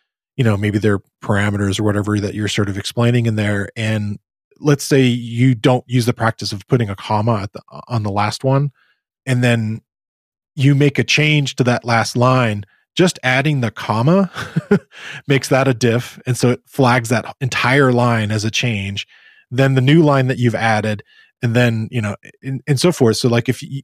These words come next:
you were just gonna change a single thing, like, you thought I was just changing this one line, it looks like you're changing, like, three lines. And the article kind of shows that. It's a very short article, but it, you know, kind of graphically shows that really well to kind of explain it.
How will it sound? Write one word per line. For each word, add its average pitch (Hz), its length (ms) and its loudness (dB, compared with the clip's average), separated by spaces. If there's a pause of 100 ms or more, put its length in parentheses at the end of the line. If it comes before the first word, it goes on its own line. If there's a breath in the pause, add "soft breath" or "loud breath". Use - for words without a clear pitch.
you 143 140 4
were 135 120 4
just 139 160 -2
gonna 139 160 0
change 135 360 0
a 120 60 0
single 131 380 0
thing, 160 320 2
like, 107 160 -2 (500)
you 131 160 0
thought 143 240 2
I 127 40 4
was 110 140 2
just 107 140 -6
changing 113 340 0
this 101 180 -4
one 113 260 0
line, 120 420 0 (280 loud breath)
it 123 60 -2
looks 151 160 4
like 123 160 0
you're 107 100 0
changing, 107 380 -2
like, 98 200 -10
three 180 260 2
lines. - 420 -4 (400 soft breath)
And 151 200 2
the 151 100 2
article 185 300 4
kind 147 160 0
of 120 60 0
shows 123 240 2
that. 113 200 0
It's 127 140 -2
a - 20 0
very 139 140 4
short 127 200 0
article, 104 320 -2
but 104 160 -6
it, - 140 -12 (300)
you 143 100 0
know, 123 60 0
kind 120 120 0
of 101 60 -2
graphically 107 460 -2
shows 104 260 -4
that - 180 -8
really 107 260 -4
well 95 400 -8 (340 soft breath)
to - 80 -20
kind 117 200 -2
of 104 60 -4
explain 95 460 -8
it. 90 120 -12